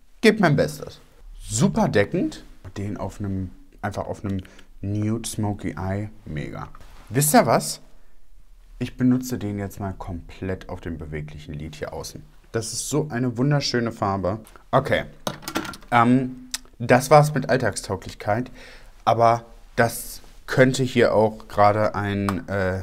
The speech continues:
Balenciaga Editorial Make-up sein. I love it. Dieses blaue Eyeliner-Ding und darunter dieser leichte, subtile Glitzer.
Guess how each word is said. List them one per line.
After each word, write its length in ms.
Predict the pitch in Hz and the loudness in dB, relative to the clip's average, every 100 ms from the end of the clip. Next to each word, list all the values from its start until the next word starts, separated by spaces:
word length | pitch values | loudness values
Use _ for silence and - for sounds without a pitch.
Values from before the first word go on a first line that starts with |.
| - | -8
Balenciaga 1080 | 90 107 101 98 - - 101 95 104 98 - | 2 4 4 0 -2 -6 2 2 4 2 0
Editorial 680 | 92 90 - 92 87 82 82 | -2 -4 -4 -2 0 -4 -8
Make-up 440 | 80 76 78 - | -8 -4 -6 -6
sein. 300 | - 62 - - - - - - | -10 -10 -12 -16 -18 -18 -18 -10
I 160 | 101 101 98 92 | -8 -6 -6 -4
love 260 | 87 78 | -4 -4
it. 200 | 73 76 - - - - | -8 -10 -16 -20 -18 -14
Dieses 240 | 110 110 | -12 -12
blaue 600 | - 117 120 143 156 156 | -8 -2 4 6 4 2
Eyeliner-Ding 720 | 131 143 143 143 143 139 139 110 | 0 0 0 0 -2 -2 -4 -4
und 120 | 120 | -6
darunter 520 | 113 110 135 147 117 | -4 -2 -2 0 -2
dieser 260 | 110 110 110 | -4 -6 -4
leichte, 460 | 120 131 143 117 | -2 -2 -4 -6
subtile 560 | 104 104 - - 160 151 | -8 -10 -12 -10 -4 -4
Glitzer. 480 | 127 131 - 92 | 2 0 0 -6